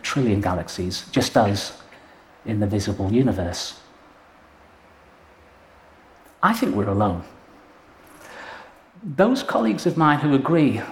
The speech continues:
we're alone often see a barrier ahead.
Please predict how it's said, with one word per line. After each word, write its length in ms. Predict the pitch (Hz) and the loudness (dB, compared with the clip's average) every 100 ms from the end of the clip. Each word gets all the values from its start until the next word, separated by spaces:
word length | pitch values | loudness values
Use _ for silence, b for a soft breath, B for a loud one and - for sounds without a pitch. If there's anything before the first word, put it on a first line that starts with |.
| - | -8
we're 140 | 107 | -2
alone 360 | 101 90 95 113 | 2 2 2 2
often 380 | 139 - 139 135 | 0 0 -2 -2
see 520 | - 123 117 113 110 | -2 -2 2 2 0
a 80 | - | -6
barrier 560 | 101 113 104 104 104 101 - - - - | 0 2 2 2 2 0 -6 -20 -20 -2
ahead. 480 | 110 - 98 82 | 2 4 2 2